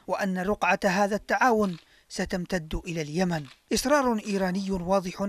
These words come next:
على التمدد في المنطقة العربية عبر افتعال المزيد من الأزمات لإثبات حضورها في المشهد ولو بأسوأ صورة ممكنة.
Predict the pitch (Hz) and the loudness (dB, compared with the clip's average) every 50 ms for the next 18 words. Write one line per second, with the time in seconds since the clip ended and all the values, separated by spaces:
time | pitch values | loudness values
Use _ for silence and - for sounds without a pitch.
0 | 196 - 180 160 156 - - 165 175 175 165 190 165 190 175 - 180 165 165 165 | -6 -6 -8 -8 -8 -8 -6 -6 -6 -6 -6 -6 -8 -8 -8 -8 -8 -8 -8 -8
1 | 160 - - 190 - - 160 - 180 165 151 160 180 180 175 240 226 202 202 180 | -8 -4 -4 -4 -4 -4 -6 -4 -4 -4 -2 -2 -2 -2 -2 -2 -2 0 0 0
2 | 165 - - - - - - - 220 220 214 190 160 - - 165 160 175 190 180 | -2 -4 -10 -20 -20 -14 -4 0 2 2 2 0 -4 -6 -6 -2 0 0 0 -2
3 | 170 165 170 165 160 185 180 175 175 175 170 170 175 - 185 170 185 185 202 226 | -4 -4 -6 -6 -6 -6 -6 -6 -6 -6 -6 -6 -6 -6 -4 -2 0 2 4 4
4 | 214 185 - - - - - - - - 165 160 160 - 202 190 190 190 - - | 4 4 0 -6 -20 -20 -20 -20 -14 -14 -12 -10 -10 -8 -4 -2 -2 -2 -4 -8
5 | 151 - - 175 165 165 175 190 180 170 160 165 175 202 202 - 170 156 160 190 | -10 -10 -10 -12 -10 -8 -6 -6 -4 -2 -2 -2 -2 -2 -4 -6 -8 -6 -6 -6
6 | 185 - - - 175 180 170 175 170 170 170 170 170 160 160 170 165 - - 220 | -6 -6 -6 -6 -6 -6 -6 -6 -6 -4 -4 -4 -4 -6 -8 -10 -12 -10 -8 -8
7 | - - - 190 185 - - 180 - - - 175 170 170 160 - - 160 151 151 | -8 -8 -10 -12 -12 -12 -10 -10 -10 -8 -8 -8 -6 -6 -8 -8 -8 -10 -10 -10
8 | 139 135 - - - 175 156 143 | -12 -14 -10 -8 -6 -6 -6 -6